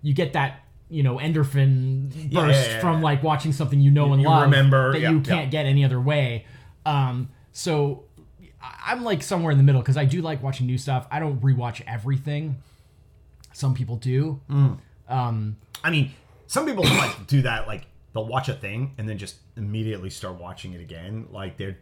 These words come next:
Speaker 2: they get so
Speaker 1: I mean, I can't say I've never done that.
Speaker 2: Yeah,
Speaker 1: But,
Speaker 2: yeah, I don't, I think
Speaker 1: I mean, I watched, I remember when I was a,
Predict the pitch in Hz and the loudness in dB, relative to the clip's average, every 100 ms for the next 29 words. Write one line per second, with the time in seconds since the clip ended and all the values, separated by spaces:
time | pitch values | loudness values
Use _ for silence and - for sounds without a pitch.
0 | _ - 104 104 107 - - 107 101 95 | _ -10 -8 -8 -10 -10 -6 -6 -6 -8
1 | 90 - 214 226 202 202 214 147 143 127 | -12 -10 -6 0 0 0 -6 -6 -4 -4
2 | 101 87 110 175 104 82 67 80 - _ | -4 -6 -8 -6 -8 -8 -10 -12 -16 _
3 | 135 143 156 135 107 110 120 131 135 135 | 0 0 2 0 0 -4 -2 -2 -2 -4
4 | 156 156 - 113 110 135 143 139 135 131 | -8 -10 -10 -12 -6 0 2 2 2 2
5 | 131 135 - - 131 139 139 139 135 123 | 0 -2 -4 -12 -4 0 2 4 2 0
6 | 120 107 120 120 104 | -4 -8 -6 -6 -6